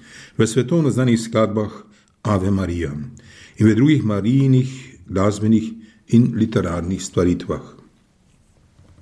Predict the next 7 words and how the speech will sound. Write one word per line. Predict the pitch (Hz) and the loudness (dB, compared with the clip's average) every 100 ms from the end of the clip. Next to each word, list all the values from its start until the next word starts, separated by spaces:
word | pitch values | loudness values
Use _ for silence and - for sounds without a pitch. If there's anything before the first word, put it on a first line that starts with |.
| - - - - - - - | -20 -20 -20 -20 -20 -20 -2
Tega | 123 131 | 0 2
dogodka | 131 110 135 131 101 | 2 0 -2 -2 -4
nas | 101 101 - - | -2 -4 -8 -6
po, | 95 90 90 82 73 67 - | -4 -2 -2 -4 -8 -14 -14
na | 98 90 | -10 -8
poseben | 95 156 120 | -2 2 2
način | 95 - 113 110 107 | 0 0 2 2 0